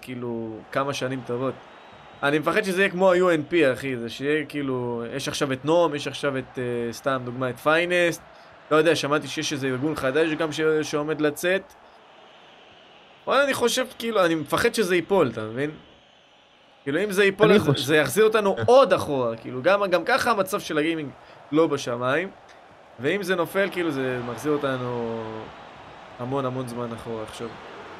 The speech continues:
Speaker 2: אנשים לא מבינים את החשיבות גם של האי-ספורטס, אחי, במימד, אחי, הגדול.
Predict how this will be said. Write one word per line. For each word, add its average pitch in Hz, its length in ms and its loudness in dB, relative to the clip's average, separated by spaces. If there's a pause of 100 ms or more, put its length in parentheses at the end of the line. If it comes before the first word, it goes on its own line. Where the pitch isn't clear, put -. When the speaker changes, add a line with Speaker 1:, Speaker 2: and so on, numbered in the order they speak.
(600)
Speaker 2:
אנשים 131 300 -4
לא 185 100 0
מבינים 156 300 0
את 160 60 -6
החשיבות 139 520 -2
גם 139 200 0
של 120 240 0
האי-ספורטס, 120 640 -2
אחי, 120 260 -2
במימד, 113 1300 2
אחי, 135 320 -2
הגדול. 117 1300 0